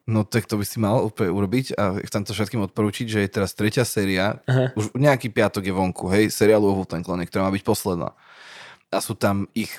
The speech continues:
Speaker 1: debutové albumy, proste ku každému debutovému albumu je hodinový filmík, ako keby, ktorý ale je, že vysvetľuje, akože o čom, o čom sú tie albumy. A je to úžasné,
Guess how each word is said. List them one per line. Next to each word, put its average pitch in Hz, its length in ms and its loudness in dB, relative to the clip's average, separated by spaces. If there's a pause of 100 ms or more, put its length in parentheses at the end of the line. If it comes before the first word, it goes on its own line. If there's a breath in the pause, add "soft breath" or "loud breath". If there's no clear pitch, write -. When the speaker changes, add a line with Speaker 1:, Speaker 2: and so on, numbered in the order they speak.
(120)
Speaker 1:
debutové 117 500 0
albumy, 98 560 0 (880)
proste 113 340 -4
ku 113 160 -4
každému 120 400 2
debutovému 110 420 2
albumu 101 300 0
je 98 160 0
hodinový 104 460 2
filmík, 98 520 2
ako - 220 -4
keby, 87 400 -4 (260 soft breath)
ktorý 110 300 4
ale 101 260 2
je, 98 140 2
že 95 240 2
vysvetľuje, 104 840 2
akože 95 420 -4
o 98 120 0
čom, 98 200 0 (200)
o - 260 -8
čom - 140 -6
sú - 160 -10
tie - 160 2
albumy. 85 300 -2
A 87 100 -2
je 85 80 0
to - 180 -4
úžasné, 98 600 0